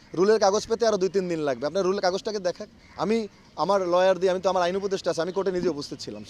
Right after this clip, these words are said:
কাউকে দোষ দেবো না, তাদের, তাদেরকেও দোষ দেবো না। এটা কমিটি এবং উপদেষ্টা কমিটি মিলে মান উন্নয়ন করেছে। আমার স-, সংবিধানে আছে, পূর্বে ভুলবশত সদস্য করা হইয়া থাকে আটের ইওতে, পূর্বে ভুলবশত সদস্য হইয়া থাকে অথচ হওয়ার যোগ্যতা নাই,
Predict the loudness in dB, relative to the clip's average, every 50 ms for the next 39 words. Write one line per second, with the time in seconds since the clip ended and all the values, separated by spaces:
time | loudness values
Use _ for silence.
0 | -4 4 6 6 6 6 6 4 4 4 4 0 -2 -2 -6 -6 -6 -6 -6 -6
1 | -4 -2 -2 0 0 2 2 2 2 0 0 -2 -4 -6 -8 -8 -12 -16 -20 -20
2 | -14 -4 0 2 2 2 2 0 0 2 2 0 -2 -2 -2 -4 -4 -6 -14 -20
3 | -10 -4 0 2 2 2 2 2 0 0 0 0 -2 -2 -2 -4 -4 -6 -4 -4
4 | -2 -2 0 4 4 4 4 4 2 2 2 0 0 0 -2 -2 -2 -2 -6 -6
5 | -6 -6 -6 -4 -4 -4 -4 -2 -4 -4 -4 -6 -8 -8 -8 -6 -4 -4 -4 -2
6 | -2 -2 -2 -2 -2 -4 -8 -8 -8 -16 -20 -20 -20 -20 -18 -8 -4 -2 -2 2
7 | 8 8 8 8 8 6 4 4 4 2 0 0 0 -2 0 0 0 -2 -2 -4
8 | -4 -4 -4 -2 -2 0 0 2 4 4 4 4 2 -2 -2 -2 0 0 0 2
9 | 0 0 0 2 0 0 0 -4 -10 -12 -14 -20 -20 -20 -20 -20 -20 _ -2 2
10 | 2 4 8 10 10 10 10 8 4 4 4 2 0 -2 0 -2 0 0 0 0
11 | 0 -2 0 2 4 4 4 4 2 -4 -6 -8 -18 -18 -20 -20 -12 -6 -4 -2
12 | -2 -2 -2 -2 0 4 4 4 4 4 2 -2 -2 0 2 2 2 2 0 -2
13 | -4 -8